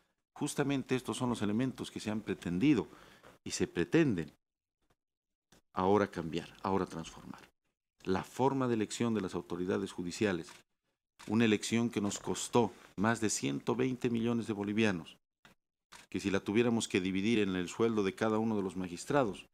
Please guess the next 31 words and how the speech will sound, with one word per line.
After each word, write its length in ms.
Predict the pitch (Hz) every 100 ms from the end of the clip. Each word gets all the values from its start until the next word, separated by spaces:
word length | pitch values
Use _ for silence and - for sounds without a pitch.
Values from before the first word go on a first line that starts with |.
| _
cada 180 | - 107
uno 160 | 120 120
de 60 |
los 80 | 98
magistrados 460 | 98 92 - 117 95
acabaría 500 | - 98 101 107 101
ganando 440 | 101 98 113 110
diez 300 | 101 123 151
veces 280 | 147 139 123
lo 120 | 113
que 80 | 107
gana 240 | 107 113 107
el 60 |
presidente 500 | - 95 101 104 101
del 80 | 92
Estado. 340 | - 95 85 - _ _ _ _ _ _ _ _
Esa 180 | - 131
fue 140 | -
la 80 | 170
apuesta, 420 | 160 147 139 - - _
ese 220 | 104 113
fue 160 | - 127
el 60 |
gasto, 360 | 147 147 - 90 - -
ese 200 | 117 123
fue 220 | - 135
el 200 | 123 110 -
tremendo 680 | 120 127 160 202 202 190 175
esfuerzo 720 | - - 175 135 104 - - - - _ _ _ _ _ _
que 120 | - 98
hizo 380 | 135 117 -